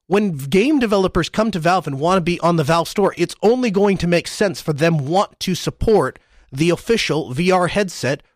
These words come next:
released, sold, and distributed by Valve. And so that means that if they want that, that headset to work, they're probably going to push for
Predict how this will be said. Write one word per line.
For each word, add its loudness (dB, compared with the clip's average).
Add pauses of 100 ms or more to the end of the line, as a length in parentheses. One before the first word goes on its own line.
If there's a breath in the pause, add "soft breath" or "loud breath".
(100)
released, 0
sold, -2 (160)
and -4
distributed -2
by 0
Valve. -2 (380 soft breath)
And 0
so 2 (240)
that 0
means 0
that 2
if -2
they 2
want 2
that, -4
that 0
headset -4
to -2
work, 0
they're 0
probably -2
going 0
to -8
push 0
for 2